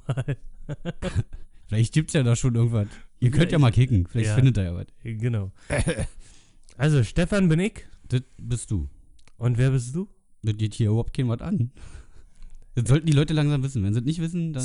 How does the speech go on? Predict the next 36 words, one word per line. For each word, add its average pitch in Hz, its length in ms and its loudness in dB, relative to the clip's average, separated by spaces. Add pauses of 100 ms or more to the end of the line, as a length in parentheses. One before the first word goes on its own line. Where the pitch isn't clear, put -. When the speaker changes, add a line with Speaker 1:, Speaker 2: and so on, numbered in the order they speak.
(100)
Speaker 1:
Spoiler, 135 400 2
er 104 180 2
heißt 104 240 -2
Felix. - 480 -4 (460)
Speaker 2:
Hm, 92 160 -12
toll. - 280 -12 (1080)
Muss 110 180 -4
das 135 120 -8
sein? 131 260 -8 (340)
Speaker 1:
Alles 98 320 -2
klar. 123 280 -6 (600)
Speaker 2:
Ja, 147 320 0 (100)
wie - 60 0
Speaker 1:
Äh, 123 160 6
Speaker 2:
geht's 123 140 2
dir, 170 140 0
alt 151 140 -4
Dude? 294 200 0 (200)
Speaker 1:
Wie, 147 160 4 (100)
ja, 202 480 2 (120)
ja, 190 200 0
mir 180 220 4
geht's, 190 320 -2
mir 165 200 0
geht's 170 280 -4
nicht 180 180 0
so 214 140 -2
gut. 117 380 -2
Speaker 2:
Rheuma 196 300 0
Speaker 1:
Äh, 190 40 -6
Speaker 2:
wieder 180 220 0
da? - 240 -2
Speaker 1:
ja, 131 260 4
voll, 120 480 0
Alter. 92 200 -2
Speaker 2:
Alter. 80 580 -6